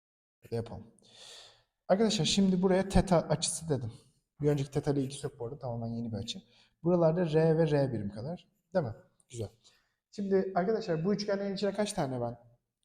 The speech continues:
Üçgenlerin içinde değil. Bu çemberin... Çember değil. <laughs> Tamam.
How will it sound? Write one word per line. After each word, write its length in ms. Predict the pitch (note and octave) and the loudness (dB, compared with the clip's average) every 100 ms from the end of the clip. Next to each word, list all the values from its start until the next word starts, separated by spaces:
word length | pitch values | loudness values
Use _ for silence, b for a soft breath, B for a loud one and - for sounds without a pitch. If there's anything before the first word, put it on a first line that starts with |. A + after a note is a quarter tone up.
| - | -16
Üçgenlerin 360 | - D3+ D3 | -6 -4 -2
içinde 240 | C#3 C3 B2+ | -4 -6 -4
değil. 240 | F#3 D#3+ | -4 -2
Bu 100 | E3 | -4
çemberin... 840 | E3+ F#3 F3+ F3+ F#3 F3+ - - _ _ _ | -2 -2 2 2 0 -4 -12 -20 _ _ _
Çember 360 | - B2+ C3 | -6 -2 -2
değil. 140 | A#2 - - _ _ | -2 -8 -14 _ _
<laughs> 960 | - - - - _ _ _ - - - | -8 -8 -12 -20 _ _ _ -20 -20 -16
Tamam. 160 | G2+ | -16